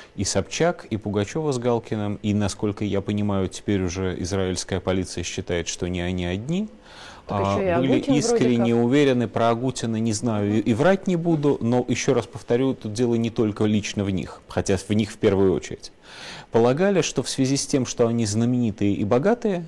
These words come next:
Speaker 1: к ним не относятся те правила, которые прописаны в законах, не только российских, но и израильских. Что, собственно, произошло? За что сегодня чиновников миграционной службы, которые в Израиле отвечают за, а, действие так называемого закона о возвращении,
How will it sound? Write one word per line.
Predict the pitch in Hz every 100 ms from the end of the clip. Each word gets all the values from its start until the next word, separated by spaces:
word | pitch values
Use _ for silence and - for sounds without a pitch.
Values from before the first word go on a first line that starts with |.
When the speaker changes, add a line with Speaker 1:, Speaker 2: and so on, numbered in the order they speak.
| -
Speaker 1:
к | -
ним | 143 165
не | 139
относятся | 139 - 143 90 98 - 95
те | - 104
правила, | 143 196 220 170
которые | 117 117 160 175
прописаны | 156 - 104 170 160 139
в | 101
законах, | 117 113 95 76 - -
не | 87
только | 202 - 208
российских, | 185 196 185 - 156
но | 151 160
и | 143
израильских. | 92 73 50 - - - - _ - - -
Что, | - - 208
собственно, | 190 160 - 156 143
произошло? | 143 135 131 131 - 101 76
За | - 98
что | - - 165
сегодня | - 117 151 139 120 101 -
чиновников | - 120 117 101 90 - -
миграционной | 90 90 92 107 92 85
службы, | 90 185 214 185 135 - - -
которые | - 101 - 101
в | 92
Израиле | 98 113 101 87 87
отвечают | 92 - 98 - 101 85 76
за, | 78 92 82 - - - -
а, | - 85 87 87 87
действие | 85 101 - -
так | 82 73
называемого | 87 95 92 87 85 85
закона | 85 95 101 90 -
о | 92
возвращении, | 85 78 - - - 226 208 131